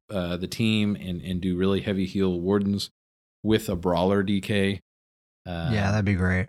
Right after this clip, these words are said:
Speaker 1: I think that's the way to go, because here's the thing, with that duo, you're still gonna get two teammates, and if you've got a strong healing warden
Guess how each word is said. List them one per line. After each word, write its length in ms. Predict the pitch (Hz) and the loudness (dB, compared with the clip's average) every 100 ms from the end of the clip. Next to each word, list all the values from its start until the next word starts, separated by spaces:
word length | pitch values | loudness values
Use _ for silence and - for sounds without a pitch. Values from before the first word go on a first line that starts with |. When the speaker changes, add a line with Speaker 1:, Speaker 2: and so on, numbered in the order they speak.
| - | -2
Speaker 1:
I 200 | 107 110 | 2 2
think 220 | 123 101 | 2 2
that's 240 | 104 95 - | 2 2 0
the 60 | |
way 140 | 98 95 | 2 2
to 80 | 92 | 2
go, 200 | 95 95 | 0 0
because 260 | 101 - | 2 4
here's 160 | 190 185 | 8 8
the 100 | 117 | 6
thing, 360 | 135 113 104 107 | 6 6 4 6
with 200 | 151 156 | 6 8
that 180 | 127 110 | 6 8
duo, 240 | 120 107 | 6 6
you're 160 | 104 113 | 6 4
still 200 | - 175 | 6 8
gonna 180 | 151 | 8
get 200 | 110 107 | 6 4
two 180 | - 117 | 4 2
teammates, 520 | 95 110 104 107 104 | 4 2 4 4 2
and 140 | - 104 | -2 0
if 120 | 98 | 2
you've 140 | 151 135 | 2 4
got 160 | 127 | 4
a 60 | 92 | 4
strong 560 | - 107 104 110 110 | 0 2 4 4 2
healing 440 | 98 113 113 113 101 | 0 2 2 4 2
warden 440 | 98 101 104 101 | 4 4 2 0